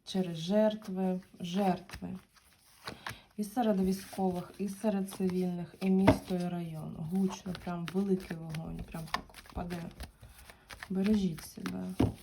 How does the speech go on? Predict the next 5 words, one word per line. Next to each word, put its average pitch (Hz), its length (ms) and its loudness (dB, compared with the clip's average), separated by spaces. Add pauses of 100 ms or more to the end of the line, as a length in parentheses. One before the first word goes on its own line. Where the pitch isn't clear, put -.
(140)
Марганець, 185 760 -4
найближчі 185 720 -8
дні. 190 320 -10 (3000)
Смерть 190 500 0
іде. 196 180 -4